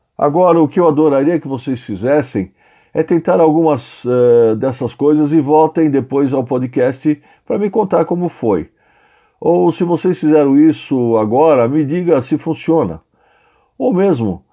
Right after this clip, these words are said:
se usou um dos três que eu não gosto particularmente, se você usou e gostou, nos diga no podcast como usou para terminar uma conversa e como foi para você.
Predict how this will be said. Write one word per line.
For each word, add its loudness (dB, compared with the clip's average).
se -6
usou 0
um -2
dos -2
três 0
que -2
eu 4
não -2
gosto 0
particularmente, -4
se -2
você 0
usou 2
e 4
gostou, -2
nos -2
diga 0
no 0
podcast -2
como -2
usou -2
para -2
terminar -2
uma -2
conversa -2
e -2
como -4
foi -2
para 0
você. -6